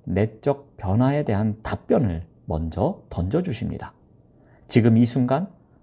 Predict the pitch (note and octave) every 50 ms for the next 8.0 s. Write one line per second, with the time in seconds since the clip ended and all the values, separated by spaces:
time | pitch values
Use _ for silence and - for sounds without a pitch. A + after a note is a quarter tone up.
0 | _ _ - - F#2+ G#2 A#2+ E3 D#3+ D#3+ D#3+ E3 E3 E3 E3 E3+ E3 E3 - -
1 | - A3 A#3 B3 A#3+ A#3 - F#3+ - - G3+ - - B2 G2+ F#2 - _ _ _
2 | _ _ _ _ _ - - G3 G3+ F3+ C#3+ A#2 G2 F#2 F2 - - - - A2
3 | B2 - - E3 D3+ D#3 - - - G2 E2 - - F3+ A#3 - - - - _
4 | - - - F#3 G3 F#3+ - - D#3+ B2+ G#2 E2 D#2+ - G#2 C3 F3 - - -
5 | - - - - - - _ _ _ _ _ _ _ _ _ - - - _ _
6 | _ - - - - - - - - - - D3+ - - D3+ D3 C#3 C#3 C3+ C3+
7 | C3 B2 B2+ - B2 B2+ C3 B2 A2 F#2+ F#2 - - - G#2+ B2 B2+ A2+ F#2+ D#2+